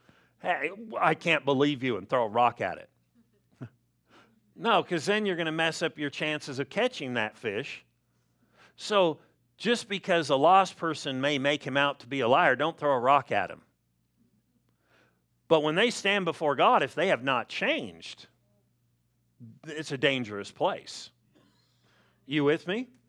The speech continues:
I knew you'd be encouraged by that. But listen, we haven't made him out to be a liar. We have the one who witnesses and teaches us truth inside of us.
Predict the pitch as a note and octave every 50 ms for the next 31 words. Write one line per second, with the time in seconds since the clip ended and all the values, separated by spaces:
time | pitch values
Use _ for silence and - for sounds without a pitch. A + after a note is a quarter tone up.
0 | _ _ _ _ _ _ _ _ _ _ _ _ _ _ _ _ _ _ _ _
1 | - - A2+ B2+ B2 A2+ G2 F2+ G2+ F#2+ F#2 F2 - A#2 G#2 F2+ - - F#2 F2+
2 | F2+ F2 G2 F#2 E2 - _ _ _ _ _ _ _ - - _ _ _ - G3
3 | F#3 D#3+ C#3 C#3+ C#3 - _ - D#3+ F#3 A3+ B3+ - - D#3 A#2 F2 - _ _
4 | _ _ _ - B2+ C3 E3 A#3 C4+ D4+ C4 A3 E3+ D3 C#3+ C3 A#2+ C3 C3+ C#3+
5 | C3 A#2 C3 D#3+ G3 A3 G3+ D#3+ C3+ A#2 A2+ - - B2 B2 A#2 G#2+ G2+ G2+ G#2
6 | C3+ F#3+ G3 D3+ G2+ F#2 G2 B2 - _ _ _ _ _ _ - - A#2 C3 G3
7 | A#3+ A3 G3+ D#3 C#3 C3 A#2 A#2+ B2+ B2 A#2+ B2 B2+ B2+ B2+ B2+ C3 C3 _ _
8 | _ - D3 C#3 C#3 F#3+ A3+ A3 - C3 B2+ - - C3 C#3 C3+ D3 C#3 C3+ C3
9 | - - - - - - B2 A2 G2 A2 G#2+ A#2+ - - - - - B3+ E4 C#4
10 | G#2+ - - - B2 B2 A#2+ B2 - - - F3 G3+ G#3+ F#3+ B2+ F#2 E2 D#2+ D2
11 | - - -